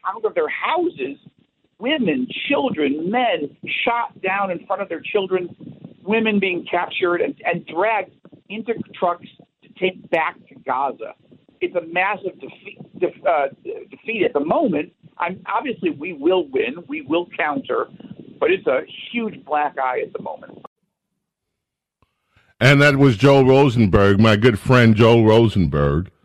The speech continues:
Speaker 2: with All Israel News reporting to us live from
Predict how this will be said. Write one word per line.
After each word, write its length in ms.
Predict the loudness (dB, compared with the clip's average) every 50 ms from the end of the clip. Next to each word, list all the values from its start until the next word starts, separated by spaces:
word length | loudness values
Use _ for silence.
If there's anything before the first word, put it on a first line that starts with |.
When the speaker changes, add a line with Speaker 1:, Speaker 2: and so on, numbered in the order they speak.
| _ _ _ _ _ _ _ 2
Speaker 2:
with 220 | 4 4 4 4 4 6
All 340 | 6 8 8 6 6 6
Israel 400 | 6 4 6 6 6 6 6 6
News 380 | 6 6 6 6 6 6 6 4
reporting 580 | 4 2 2 4 4 6 6 6 6 4 4 2
to 260 | 4 4 4 4 4
us 280 | 4 4 4 2 2 -4 -4
live 520 | 0 2 4 6 6 6 6 6 4 2 -2
from 640 | -8 -12 -14 -18 -2 2 4 6 6 6 4 4